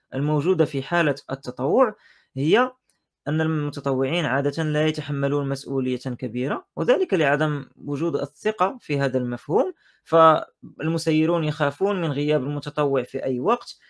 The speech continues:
وأحيانًا قد يتم تحميل المتطوعين مسؤول-، مسؤوليات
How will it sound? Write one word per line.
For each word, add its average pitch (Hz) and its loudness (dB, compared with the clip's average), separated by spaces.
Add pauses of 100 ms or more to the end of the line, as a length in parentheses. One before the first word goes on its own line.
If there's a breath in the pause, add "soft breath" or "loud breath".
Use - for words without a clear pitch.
(260 soft breath)
وأحيانًا 185 4
قد 196 0
يتم 190 0
تحميل 156 -2
المتطوعين 135 -2
مسؤول-، 135 -2
مسؤوليات 139 -4